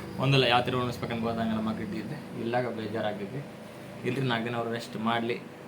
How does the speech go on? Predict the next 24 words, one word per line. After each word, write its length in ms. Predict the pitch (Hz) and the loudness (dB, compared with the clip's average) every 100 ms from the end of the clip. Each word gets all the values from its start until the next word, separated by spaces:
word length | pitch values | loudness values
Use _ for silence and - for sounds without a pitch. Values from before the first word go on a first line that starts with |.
| - | -10
ಸ್ವಲ್ಪ 200 | - 104 | -8 -6
ದಿನ. 560 | 107 107 107 110 107 104 - - - - - - - - - - | -4 -4 -4 -4 -6 -8 -10 -14 -16 -14 -14 -14 -14 -14 -10 -2
ಆ 40 | |
ನಾಲ್ಕು 300 | 113 110 113 | 2 2 2
ದಿನ 60 | 123 | 2
ಮನೆ 360 | 131 123 123 117 | 2 2 2 2
already 180 | 117 | 0
ರೆಸ್ಟ್ 260 | 120 117 - | 0 0 0
ಮಾಡಿ 160 | 117 113 | 0 2
ಬಂದಾರ್ರಿ, 380 | 110 120 117 | 2 2 2
ನೀವು 1160 | 165 - - - - - - - - - - 120 | -2 -8 -14 -16 -16 -16 -16 -14 -14 -14 -6 -2
ಸ್ವಲ್ಪ 260 | 117 110 113 | 0 0 0
ಮಾಡಿ 220 | 110 107 | 0 0
ಬರಲಿ. 240 | 113 110 - - - - - - - - - - - - - - - - - - - - - - - - - - - - - - | 0 -2 -8 -14 -16 -14 -14 -14 -16 -16 -16 -14 -14 -12 -12 -10 -12 -12 -16 -18 -20 -20 -20 -18 -18 -18 -16 -16 -16 -16 -18 0
ಅದೇ 320 | 139 160 - - | 8 8 8 4
ಬೇಜಾರಾಗ್ತದೆ. 600 | 139 127 143 135 123 120 | 4 8 10 8 6 4
ಯಾಕಂತಂದ್ರೆ 560 | 120 120 123 120 120 120 123 127 - 127 - 120 | 6 6 4 0 2 6 6 6 0 -2 -2 -8
ಇಷ್ಟೊತ್ತು 520 | - 123 123 - 120 | 0 0 0 -8 -4
ದಿನ 200 | 123 127 | 0 2
ಮನೆ 480 | 127 123 117 117 113 | 2 0 0 -2 -2
ಗದ್ದಲ 280 | 110 110 | -2 -2
ಇರ್ತಿತ್ತು, 800 | 117 117 123 - 123 117 117 117 | -4 -4 -6 -6 -4 -4 -2 0
ಏನು 140 | 120 117 | 0 -2
ಮಾಡೋದು? 480 | 107 104 104 104 | -6 -6 -6 -6